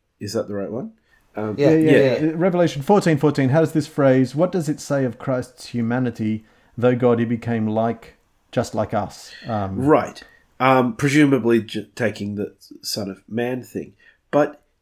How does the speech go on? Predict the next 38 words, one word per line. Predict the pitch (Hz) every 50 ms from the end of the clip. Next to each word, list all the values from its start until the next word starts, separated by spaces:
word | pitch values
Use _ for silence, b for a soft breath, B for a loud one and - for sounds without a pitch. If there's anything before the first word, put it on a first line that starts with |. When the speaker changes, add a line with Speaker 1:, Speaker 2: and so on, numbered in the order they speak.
| _ _ _
Speaker 1:
I | - 151 180 190
find | 185 - - 196 196 190 180
it | 170 -
fascinating | - 170 165 165 - - 180 165 147 131 127 127
that | 131 127 -
the | 127 131
assumption | 127 - - - 196 208 202 - - - 147 104 85 85 135 220 226 220 - _ _ _ _ _ _ 110
that | 107 117 107 - - _ _ -
y-, | 110 101 - -
both | - 104 110 - 120 117 123 123 - -
the | 110 104
lesson | 117 120 113 - - 113 101 104
and | 104 127 135 113 - -
you, | 92 113 135 165 160 123
Locke, | 98 107 104 - - - 110
are | 101
making | 98 104 107 110 120 143 170 180 - - 101 92 95 b b b b b b _
is | 135 151 139 127 127 139
that | 139 - - - _ _ _
Revelation | - 123 - 123 123 135 135 135 143 127 131 131 131 - - 123 113
fourteen | 110 - 117 120 120 - - 120 113
fourteen | 110 - 120 117 110 - 120 113 104
is | - 127 139 117 120
about | 113 110 113 101 - -
Christ. | - - - - - - - - - - _ _ _ _ _ _ _ _
Speaker 3:
Mm. | 120 120 113 98 - _ _ -
Speaker 2:
Ah, | - 117 110 87 - - - - - - - - -
<laughs> | - - - - 127
okay. | - 92 87 - - -
Speaker 1:
Because | - 220 220 - 240 226 185
why | 180 170 190 196 208 233 240 247 233
say | - - - 226 202 190 190
Speaker 2:
Yep. | 190 170
Speaker 1:
"like | 170 170 165 165 160 160 151 165 196 190 - - 131 135
the | 139 147
Son | 143 - - 127 110 113 113
of | 120 127 143
Man"? | 151 170 190 202 156 95 78 69 - -